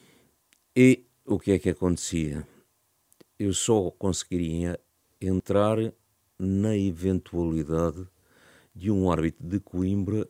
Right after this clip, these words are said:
ou de algum árbitro desistir. E havia um árbitro de Coimbra, da segunda categoria nacional,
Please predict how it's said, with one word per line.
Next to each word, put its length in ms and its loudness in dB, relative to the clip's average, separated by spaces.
ou 160 2
de 140 0
algum 420 0
árbitro 520 -2
desistir. 600 -12
E 80 -4
havia 220 -4
um 200 -4
árbitro 320 -8
de 100 -8
Coimbra, 580 -4
da 280 8
segunda 360 0
categoria 420 -6
nacional, 680 -2